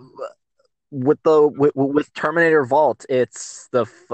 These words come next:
like, the final thing that I wanted to kinda round this out with was sort of similar to what's happening this year with Alien Vault. It's being re-released, and, uh, well,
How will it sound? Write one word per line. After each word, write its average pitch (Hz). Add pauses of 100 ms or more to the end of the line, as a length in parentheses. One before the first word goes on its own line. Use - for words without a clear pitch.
like, 117
the -
final 143
thing 131
that 110
I 107
wanted 113
to 107
kinda 107
round 110
this 101
out 131
with 110
was 101
sort 147
of 127
similar 127
to -
what's 117
happening 113
this -
year 107
with 101
Alien 123
Vault. 87
It's 95
being 104 (480)
re-released, 120 (440)
and, 101 (160)
uh, 98
well, 98